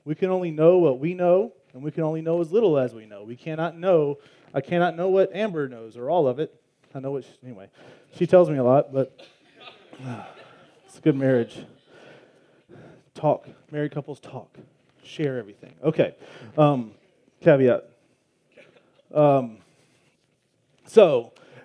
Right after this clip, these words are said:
thinking about, those are incommunicable traits. We are not omnipotent either. We're not all-powerful. We have limits to our wisdom, to our ability, to our lifespan. The communicable traits,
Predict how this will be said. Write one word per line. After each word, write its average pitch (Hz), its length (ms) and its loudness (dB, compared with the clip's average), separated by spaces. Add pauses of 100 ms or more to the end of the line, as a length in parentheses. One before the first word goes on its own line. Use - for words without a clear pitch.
thinking 220 300 2
about, 180 220 2
those 247 180 6
are 240 80 2
incommunicable 180 720 -6
traits. 120 300 -8
We 185 60 4
are 190 60 0
not 214 200 0
omnipotent 214 540 -2
either. 135 280 -4
We're 127 100 -12
not 185 180 -4
all-powerful. 185 680 -2
We 170 140 0
have 170 200 2
limits 196 360 0
to 160 120 -4
our 139 120 4
wisdom, 190 460 2
to 151 140 -6
our 123 120 0
ability, 190 640 2 (760)
to 139 160 -6
our 123 80 0
lifespan. 151 720 -2 (1040)
The 165 100 -4
communicable 196 600 -4
traits, - 520 -10